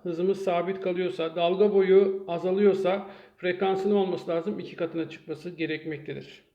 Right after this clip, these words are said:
Benim hatırladığım sorular bu kadardı arkadaşlar. Sizin hatırlatmak istediğiniz sorular varsa, e, onların da çözümlerini yaparız. Şu ana kadar zannederim beş tane soru yaptık. E, bundan sonraki iki tane soru daha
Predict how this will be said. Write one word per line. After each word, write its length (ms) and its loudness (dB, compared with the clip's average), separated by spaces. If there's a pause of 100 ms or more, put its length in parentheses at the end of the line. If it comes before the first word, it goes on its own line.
(600)
Benim 200 2
hatırladığım 540 2
sorular 440 0 (320)
bu 160 -16
kadardı 380 -2
arkadaşlar. 560 -6
Sizin 260 -10
hatırlatmak 560 -6
istediğiniz 360 -10
sorular 300 -4
varsa, 500 -4 (440)
e, 180 -6
onların 420 0
da 80 -8
çözümlerini 540 -2
yaparız. 400 -2
Şu 180 -4
ana 200 -6
kadar 260 -2 (400)
zannederim 520 -4
beş 200 -2
tane 240 -6
soru 220 -6
yaptık. 380 -6 (220)
E, 420 -6 (540)
bundan 380 0
sonraki 520 -2
iki 320 -6
tane 300 -2
soru 380 -4
daha 500 -4